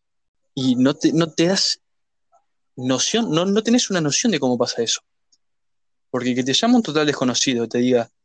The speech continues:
"Somos de cierta empresa, te estamos llamando por cierto motivo, que esto, que el otro", y te termine diciendo, "Bueno, perfecto, tenemos la capacidad de ofrecerte una solución y vamos a, vamos a ver lo que se puede hacer. Necesito tu tarjeta de crédito, tu número de D N I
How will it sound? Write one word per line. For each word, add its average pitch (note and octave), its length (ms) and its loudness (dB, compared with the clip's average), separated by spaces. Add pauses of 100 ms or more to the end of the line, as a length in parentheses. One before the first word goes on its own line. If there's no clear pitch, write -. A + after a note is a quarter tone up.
(220)
"Somos G3 320 0
de G#3+ 360 2 (180)
cierta D3+ 260 -4
empresa, C#3+ 640 -2 (400)
te - 80 -16
estamos D#3+ 300 -2
llamando F3 320 0
por D3 100 2
cierto D#3 240 0
motivo, C#3 420 2
que C#3+ 80 2
esto, C3+ 140 -2
que B2 60 -2
el C3+ 80 2
otro", D#3 280 0 (1200)
y C3+ 100 -6
te C3+ 80 -2
termine E3 220 2
diciendo, C#3 360 0
"Bueno, C#3 240 0
perfecto, C3 480 -2
tenemos E3 300 2
la D#3 100 0
capacidad B2+ 600 0
de D3+ 100 4
ofrecerte B2 420 -2
una A#2+ 120 0
solución C#3+ 640 -4 (540)
y A#2+ 100 -6
vamos C3 320 2
a, A2+ 460 0 (640)
vamos C3+ 260 2
a C3 40 0
ver B2 80 0
lo B2 40 -2
que A#2+ 80 -4
se B2 100 -2
puede A#2+ 180 0
hacer. A2+ 300 -2 (540)
Necesito F#3 360 0
tu D#3+ 60 -4
tarjeta D3 300 -2
de C3 100 -2
crédito, E3 300 0
tu C3 100 0
número C3 240 2
de B2+ 80 4
D C3+ 80 2
N C3+ 140 2
I G#3 340 2